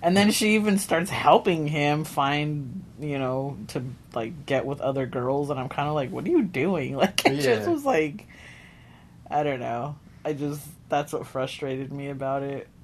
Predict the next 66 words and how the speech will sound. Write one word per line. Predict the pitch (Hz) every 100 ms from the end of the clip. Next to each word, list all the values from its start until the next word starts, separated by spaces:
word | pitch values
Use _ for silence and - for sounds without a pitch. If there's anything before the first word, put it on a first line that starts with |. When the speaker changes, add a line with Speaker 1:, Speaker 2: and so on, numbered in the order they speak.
| -
Speaker 1:
And | 185 202
then | 247 214
this | 180 -
part, | - 175 127 -
too, | 170 160
here, | 147 147 131
like, | 131 127 135 - - - - -
when | 147 139
they're | 143 139
laying | 139 143 156
there, | 156 156 170 151 -
Speaker 2:
Yeah, | 170
they | 147 147
go, | 151
they | 156
go | 151 180
to, | 175 120
they | 135 147
go | 160
Speaker 1:
the |
way | 165 170
Speaker 2:
to, |
like, | 156
Speaker 1:
he's | 233 226
being | 208 147 175 196
with | 196 202
her, | 214 214
I'm | 165 165
like, | 156 120
"Dude, | 180 151
what | 156
are |
you | 339
doing?" | 202 139 175 127 123
<laughs> |
Like, | 123 185 - - -
Speaker 2:
they | 160 147
go | 170
to | 185 180
ma-, | 120 659
they | 262
go | 143 160
to | -
Makeout | 120 123 139 135 123 101
Lane | 107 117 123
just | 113 110
to | -
talk, | 92 104 101 117 -
and, | 113 104
like, | 104
they're, | 107 110
like, | 104 104
watching | 107 104 113
everybody | 107 110 107 101
have | 101 -
sex | 98 98 -
in | 101
the |
cars, | - 101 92 101 107
but | - 101
they're | 98
just, | 98 101
like, | 87 -
talking, | - 90 92 110 95
being | 101 95
buddies, | 90 95 107 113